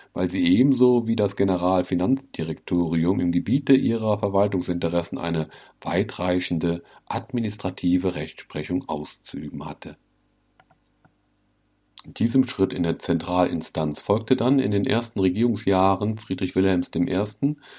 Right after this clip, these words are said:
die allgemeine Umwandlung aller Kommissariatsbehörden der Provinzen in kollegialische Provinzkriegskommissariate,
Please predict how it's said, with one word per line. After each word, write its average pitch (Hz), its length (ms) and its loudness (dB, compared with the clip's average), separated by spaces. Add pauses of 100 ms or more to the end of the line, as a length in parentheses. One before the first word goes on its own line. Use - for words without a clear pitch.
(260)
die 135 80 -4
allgemeine 131 460 6
Umwandlung 113 600 4
aller 104 440 2
Kommissariatsbehörden 92 1120 6
der 87 80 6
Provinzen 95 520 2
in 92 200 2
kollegialische 90 880 2
Provinzkriegskommissariate, 90 1900 2